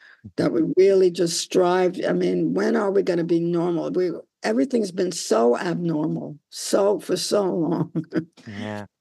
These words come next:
Speaker 1: That if you can catch two hours or an hour and a half or a movie or whatever, um, that I think is very much, re-, I don't know if it's optimistic, but I think it's grounding.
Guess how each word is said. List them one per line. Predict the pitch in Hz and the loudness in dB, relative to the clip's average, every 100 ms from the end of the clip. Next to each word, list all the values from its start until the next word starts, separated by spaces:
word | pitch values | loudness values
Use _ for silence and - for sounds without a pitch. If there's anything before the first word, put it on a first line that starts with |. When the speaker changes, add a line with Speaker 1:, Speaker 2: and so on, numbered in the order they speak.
| _ - | _ -2
Speaker 1:
That | 208 | 2
if | 208 175 | 2 0
you | 220 | 2
can | 220 214 | 2 0
catch | 220 220 214 - | 0 0 0 -4
two | - 233 233 | 0 2 2
hours | 202 214 208 175 160 | 2 4 4 2 0
or | 170 165 | -2 -2
an | 160 | -2
hour | - 196 196 | 0 0 0
and | 196 | 0
a | 170 | 0
half | 175 170 147 160 - _ _ _ _ _ _ _ | 0 0 -2 -6 -12 _ _ _ _ _ _ _
or | - 190 | 2 4
a | 196 | 4
movie | 214 233 240 165 170 139 | 2 2 2 0 -2 0
or | 143 175 | -2 -2
whatever, | 180 202 190 165 - 135 _ _ _ - _ - | 0 0 -2 -2 -6 -8 _ _ _ -20 _ -6
um, | 175 165 160 165 165 165 160 147 _ _ _ _ - | -2 0 2 2 0 0 -4 -8 _ _ _ _ -4
that | 240 285 | 0 2
I | - | 2
think | 254 254 | 2 2
is | 226 | 2
very | 214 208 226 | 4 4 4
much, | 220 208 - | 0 -2 0
re-, | 196 - - | 0 0 -2
I | 208 | 0
don't | 277 | 2
know | 277 | 2
if | 226 | 0
it's | 214 | 0
optimistic, | - 202 - 190 208 240 240 - - - | 0 -2 -2 -4 -2 -2 -2 -2 -2 -2
but | 170 175 | -2 0
I | 170 | 0
think | 240 247 | -2 -2
it's | 240 | -2
grounding. | - 180 180 185 202 170 135 131 165 | -2 0 2 2 0 -2 -2 -4 -10